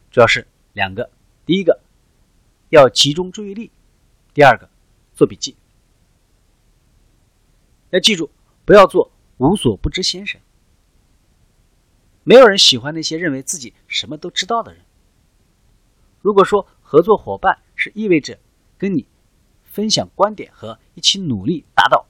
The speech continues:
共同目标的人，那么无所不知先生将不得不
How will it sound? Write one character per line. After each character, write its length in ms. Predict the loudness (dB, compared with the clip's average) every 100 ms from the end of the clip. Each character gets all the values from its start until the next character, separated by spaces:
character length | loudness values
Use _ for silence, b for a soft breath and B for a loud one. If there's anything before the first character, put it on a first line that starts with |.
| _
共 160 | -14
同 140 | -12 -16
目 120 | -14
标 180 | -10 -10
的 100 | -10
人， 120 | -16 _ -8
那 80 |
么 180 | -6 -6 _ _ _ _ _ _
无 180 | -6 -4
所 180 | -2 -2
不 100 | -4
知 140 | -2
先 180 | -2 -2
生 140 | -6 -18
将 280 | -6 -4 -4 _ _ -2
不 80 |
得 160 | 4 4
不 240 | 2 -4